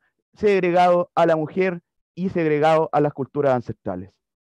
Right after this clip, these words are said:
Y es que la política, sin duda, es una realidad simbólica. Y también esos símbolos son una forma de reflejar cómo el lenguaje construye una realidad,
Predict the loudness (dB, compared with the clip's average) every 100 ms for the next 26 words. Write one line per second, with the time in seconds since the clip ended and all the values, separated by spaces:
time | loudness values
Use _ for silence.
0 | _ _ _ -6 -2 0 0 0 -2 -6
1 | -2 -2 -2 _ -6 -6 -2 0 0 -2
2 | 0 0 0 -2 -6 -4 -2 -2 -2 -8
3 | -20 _ _ _ _ -2 0 0 -2 -2
4 | -4 -4 -4 -2 0 -2 -4 -6 -4 -2
5 | -2 -2 -2 -2 -2 -4 0 -2 -2 -4
6 | -2 0 0 -2 -2 -4 -4 -6 -6 -4
7 | -2 -2 -2 -2 0 -2 -4